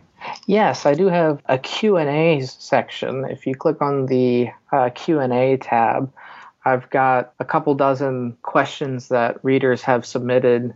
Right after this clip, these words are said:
ranging from issues concerning Molinism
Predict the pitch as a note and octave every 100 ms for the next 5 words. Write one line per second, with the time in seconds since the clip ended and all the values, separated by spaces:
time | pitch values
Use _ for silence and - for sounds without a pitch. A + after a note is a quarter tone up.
0 | - C3+ C3 C#3 B2+ C3 B2+ A#2+ C3 B2
1 | B2 A#2+ A#2 - C#3 C#3+ B2+ - A#2 A#2
2 | A2+ A#2 C#3 E3 D#3+ D3+ D3 C#3 C3+ C3
3 | C3+ C3 B2+